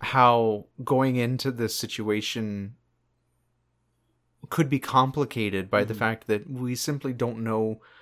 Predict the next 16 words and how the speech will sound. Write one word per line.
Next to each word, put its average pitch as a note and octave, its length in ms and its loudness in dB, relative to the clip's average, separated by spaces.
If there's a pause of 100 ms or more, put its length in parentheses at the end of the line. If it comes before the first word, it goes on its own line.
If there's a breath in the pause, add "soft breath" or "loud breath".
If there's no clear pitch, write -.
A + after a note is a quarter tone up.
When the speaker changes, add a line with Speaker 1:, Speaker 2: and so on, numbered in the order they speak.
(460 loud breath)
Speaker 1:
what A#2+ 320 0
gender C3+ 360 0
these G2+ 220 -6
children G#2 340 -6
are G2+ 60 -4
gonna G2 180 -4
be G2 180 -6
when F#2+ 180 -6
they, F#2+ 240 -6
when G#2+ 220 -8
they G2 160 -2
arrive. G#2+ 560 -2
Speaker 2:
Or D3+ 160 -2
even A3 300 0
what F#2 140 -6
age. - 560 -10